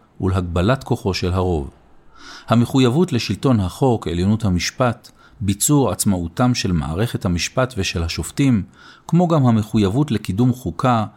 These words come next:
הבטחת ביקורת שיפוטית, שוויון וזכויות אדם,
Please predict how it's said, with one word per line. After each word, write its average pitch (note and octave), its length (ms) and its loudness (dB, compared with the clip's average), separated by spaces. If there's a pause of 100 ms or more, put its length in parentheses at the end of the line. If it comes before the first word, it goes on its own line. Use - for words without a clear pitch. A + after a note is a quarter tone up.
(180)
הבטחת - 480 -2
ביקורת C3 440 0
שיפוטית, - 580 -6
שוויון A2 540 2
וזכויות G2+ 500 -2
אדם, G#2+ 360 2